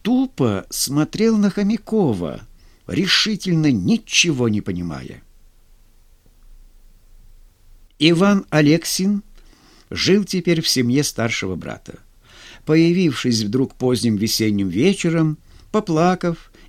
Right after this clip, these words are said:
и побуйствовав, сколько того требовал возраст и фамильный нрав, успокоился, но в Смоленск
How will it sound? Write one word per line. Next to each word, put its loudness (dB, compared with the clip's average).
и 2
побуйствовав, -2
сколько -2
того -2
требовал -2
возраст -4
и -6
фамильный -2
нрав, -6
успокоился, 0
но 0
в -4
Смоленск -4